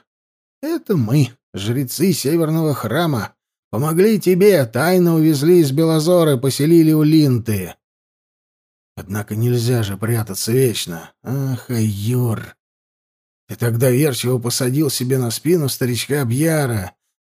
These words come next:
а ведь для того, чтобы воткнуть тебе в затылок длинную острую щепку, не нужно ни молодости, ни особой силы. Ты бы умер, не успев понять, что произошло".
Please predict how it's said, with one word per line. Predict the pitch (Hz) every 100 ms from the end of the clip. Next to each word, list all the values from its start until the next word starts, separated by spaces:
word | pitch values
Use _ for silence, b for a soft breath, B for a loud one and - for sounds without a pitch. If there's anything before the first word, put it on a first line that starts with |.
| 190
а |
ведь | 208 190
для | 208 190
того, | 196 196 185
чтобы | - 170 175
воткнуть | 170 - 175 185 131
тебе | 160 185
в | 156
затылок | 143 135 175 180 151 147
длинную | 165 208 208 190 175 196
острую | 170 180 180 156
щепку, | - - 220 190 - 156 110 - b _
не | 127 214
нужно | 254 220 226
ни | 240
молодости, | 240 262 240 202 175 160 -
ни | 160 165
особой | 143 151 156 143 127
силы. | - 147 127 95 - _ _
Ты | 139 151 160
бы | 175 185
умер, | 208 240 240 214 185 175
не | 196
успев | 175 - 190 165 -
понять, | 143 170 175 135
что | - 143 131
произошло". | 123 127 120 123 117 131 - -